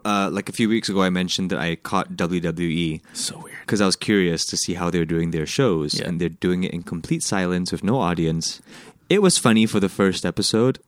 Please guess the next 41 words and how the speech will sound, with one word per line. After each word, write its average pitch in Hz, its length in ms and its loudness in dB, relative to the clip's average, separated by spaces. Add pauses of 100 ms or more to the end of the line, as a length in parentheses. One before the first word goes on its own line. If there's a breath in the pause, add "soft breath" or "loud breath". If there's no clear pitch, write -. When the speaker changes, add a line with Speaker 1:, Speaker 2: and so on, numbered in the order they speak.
(220)
Speaker 1:
I 92 80 0
don't 92 200 2
watch 85 260 -2
it 87 60 2
anymore. 85 460 0
Speaker 2:
It's 82 80 0
just - 260 -2
Speaker 1:
It's 262 100 -2
Speaker 2:
sad. 226 220 -4
Speaker 1:
weird. 156 460 -4 (160)
Yeah. 80 240 -4 (500 loud breath)
Um, 95 480 2 (880)
but 120 80 2
you 123 120 6
did 143 140 2
touch 127 220 0
on 110 80 0
an 98 80 2
interesting 95 440 -2
point 90 280 -2
about 90 220 -2
how 95 140 -2
they're 87 240 0
essentially 92 440 -2
just 87 220 -4
having 87 320 -2
people 87 380 -4
in 87 140 -2
their 85 140 -2
own 85 160 0
homes 85 320 -6
filming 90 400 -2
themselves, 139 600 -2
recording 104 380 0
Speaker 2:
Mm-hmm. 92 60 -2
Speaker 1:
themselves. 98 640 -2 (440 loud breath)
Man, 92 460 0 (460 soft breath)
this 120 640 2 (760)
period 117 340 4
of 98 120 0
time 101 580 0